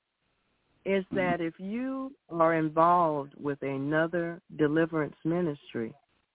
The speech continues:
Speaker 1: we cannot do
Speaker 2: Mm-hmm.
Speaker 1: deliverance on you. All right? That's one of our long-standing policies,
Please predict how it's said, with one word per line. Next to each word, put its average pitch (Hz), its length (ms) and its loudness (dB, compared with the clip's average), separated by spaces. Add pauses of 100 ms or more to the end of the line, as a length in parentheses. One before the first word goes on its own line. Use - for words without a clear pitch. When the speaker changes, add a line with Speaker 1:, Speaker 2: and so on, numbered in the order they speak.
(120)
Speaker 1:
we 214 200 4
cannot 175 520 0
do 196 100 -2
Speaker 2:
Mm-hmm. 139 220 2
Speaker 1:
deliverance 127 580 -4
on 110 220 -6
you. - 1600 -20
All 139 120 0
right? 160 340 0 (720)
That's 180 320 4
one 196 180 0
of 170 100 -4
our 143 180 4
long-standing 160 1120 -2
policies, - 720 -12